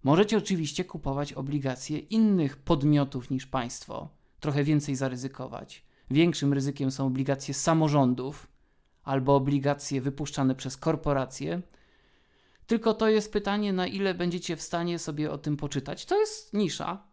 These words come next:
Ktoś może w tym znaleźć forsę. Em,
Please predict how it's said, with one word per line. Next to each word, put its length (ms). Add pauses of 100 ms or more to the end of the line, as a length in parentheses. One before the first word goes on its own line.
Ktoś 280
może 240
w 60
tym 160
znaleźć 400
forsę. 440 (800)
Em, 440